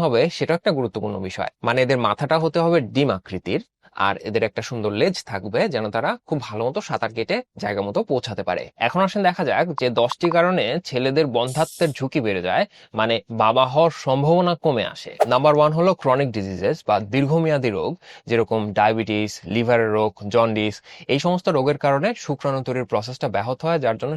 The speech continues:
শুক্রাণু তৈরিও হয় কম। নাম্বার দুই হচ্ছে ওবেসিটি বা স্থূলতা,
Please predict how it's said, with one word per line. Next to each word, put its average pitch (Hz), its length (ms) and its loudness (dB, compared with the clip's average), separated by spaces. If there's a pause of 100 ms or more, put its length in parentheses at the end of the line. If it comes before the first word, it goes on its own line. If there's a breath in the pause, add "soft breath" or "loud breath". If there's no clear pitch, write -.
শুক্রাণু 117 320 -4 (140)
তৈরিও 143 320 2 (120)
হয় 101 220 -2
কম। 78 120 -6 (220)
নাম্বার 151 280 4
দুই 185 140 4
হচ্ছে - 180 -4 (180)
ওবেসিটি 151 460 0 (260)
বা 107 80 6 (200)
স্থূলতা, 170 540 2